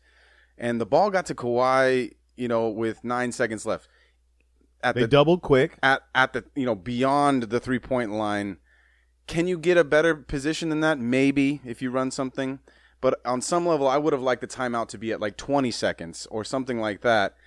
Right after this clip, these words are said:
Speaker 1: instead of having it fumble around and then finally gets to Kawhi and it's eight. He looks up. It's, like, seven. He's gotta go.
Speaker 2: Gets doubled.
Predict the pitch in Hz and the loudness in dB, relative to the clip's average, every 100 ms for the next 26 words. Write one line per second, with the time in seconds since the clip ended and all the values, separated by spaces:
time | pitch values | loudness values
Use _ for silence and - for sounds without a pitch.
0 | _ - 113 139 123 127 123 123 120 - | _ -10 -2 0 2 4 2 0 -4 -4
1 | 131 127 123 117 117 113 110 107 120 113 | 0 2 4 4 0 -2 -4 -2 -2 0
2 | 107 107 107 - 110 110 104 101 - 120 | -2 -6 -8 -4 0 0 -2 -6 -4 -4
3 | 95 107 110 - 117 110 - 101 - 131 | -4 -8 -6 -2 -2 -2 -6 -6 -2 0
4 | 123 113 113 92 107 92 101 127 107 131 | 0 -2 -4 0 0 2 4 4 6 4
5 | 107 120 127 110 107 113 | 2 2 4 4 0 -2